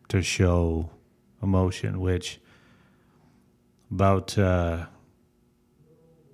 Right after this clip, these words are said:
about four months ago, I was on the phone with him,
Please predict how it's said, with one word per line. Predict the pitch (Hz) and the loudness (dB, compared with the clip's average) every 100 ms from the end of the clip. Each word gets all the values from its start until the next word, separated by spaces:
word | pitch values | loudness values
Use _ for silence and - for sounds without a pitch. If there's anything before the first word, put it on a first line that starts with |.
| _ _ _ _ _ | _ _ _ _ _
about | - 120 | -2 -2
four | - 120 107 | 4 6 6
months | 101 95 101 | 4 2 -4
ago, | 90 87 - _ _ _ _ _ _ _ _ _ _ _ _ _ _ | -6 -10 -16 _ _ _ _ _ _ _ _ _ _ _ _ _ _
I | 95 | -6
was | 95 | -4
on | 90 | -4
the | |
phone | - 98 90 | -2 -2 0
with | 87 | -2
him, | 82 85 | -6 -10